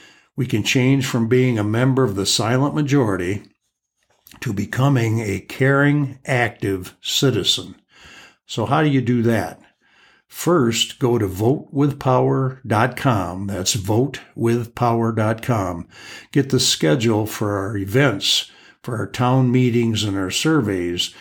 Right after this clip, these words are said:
for the next Americans to share ideas, strategies, and solutions, to have input and hear what the voters are thinking, sharing ideas with our representatives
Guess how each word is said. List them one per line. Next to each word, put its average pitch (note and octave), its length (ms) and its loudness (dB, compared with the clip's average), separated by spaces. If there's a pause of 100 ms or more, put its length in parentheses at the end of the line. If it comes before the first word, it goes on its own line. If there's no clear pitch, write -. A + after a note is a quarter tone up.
(320)
for - 80 -10
the A2+ 120 -2
next A2+ 360 0
Americans A#2+ 800 0
to G2 120 -4
share A#2+ 420 0
ideas, A#2+ 600 0
strategies, A2 840 0
and F#2+ 100 -4
solutions, B2+ 920 0 (440)
to G#2 120 2
have G#2 340 -2
input C#3+ 680 -2 (760)
and A2 160 -4
hear C#3+ 340 2
what A#2+ 280 0
the A2+ 100 0
voters A#2 560 2
are F#2 160 -2
thinking, F#2 760 -2
sharing B2+ 600 2
ideas A2 880 0
with A#2+ 500 2
our G#2+ 140 -2
representatives G#2 1120 -2